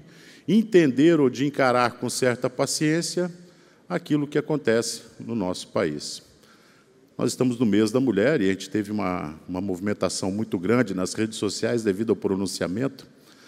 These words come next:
né, de um deputado federal. E aquilo se tornou uma, uma grande discussão. Eu poderia ter abordado esse assunto antes, não quis fazê-lo, porque eu esperei com que a coisa sedimentasse, né,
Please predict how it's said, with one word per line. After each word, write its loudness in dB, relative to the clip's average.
né, 4
de -4
um -4
deputado -2
federal. 2
E 2
aquilo 2
se -2
tornou 6
uma, -2
uma -2
grande 4
discussão. -2
Eu 2
poderia 8
ter 6
abordado 6
esse 0
assunto 0
antes, 2
não 4
quis -4
fazê-lo, 4
porque -4
eu 4
esperei 4
com -2
que -2
a 4
coisa 2
sedimentasse, 0
né, -4